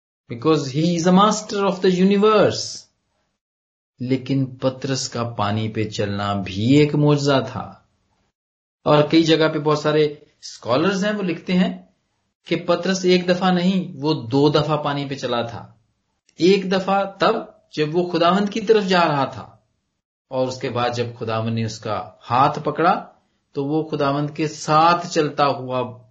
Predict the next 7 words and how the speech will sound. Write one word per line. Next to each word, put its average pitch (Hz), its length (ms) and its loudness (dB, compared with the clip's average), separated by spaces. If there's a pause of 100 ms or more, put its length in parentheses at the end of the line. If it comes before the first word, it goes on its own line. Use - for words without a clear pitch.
کشتی 135 380 -10
تک 113 240 -6
آیا۔ 87 260 -8 (1700)
یہ 147 320 2
معجزہ 185 500 2
تھا۔ - 340 -6 (1600)
پطرس 185 540 -2